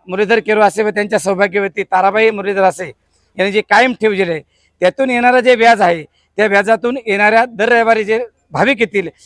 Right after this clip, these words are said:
त्या भाविकांना या ठिकाणी अन्नदान सुरू करण्यात आलेलं आहे. त्याही अन्नदानाचा दर रविवारी बाहेरगावून येणाऱ्या भाविकांनी त्याचासुद्धा लाभ घ्यावा अशी मी कळकळीची विनंती करतो.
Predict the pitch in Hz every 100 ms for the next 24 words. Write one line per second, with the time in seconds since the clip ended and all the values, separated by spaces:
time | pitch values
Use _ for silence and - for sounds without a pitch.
0 | _ - 220 196 202 202 208 208 196 -
1 | _ - 196 196 208 220 185 202 226 269
2 | 226 240 233 220 214 208 202 196 180 _
3 | _ - 180 247 269 _ - 196 214 208
4 | 208 190 190 175 _ _ 165 233 233 226
5 | 220 180 185 226 240 262 240 226 214 196
6 | - - - 165 185 214 226 - 202 240
7 | 226 226 208 196 190 190 185 - _ -
8 | 175 208 208 202 196 196 185 185 202 214
9 | 226 190 185 175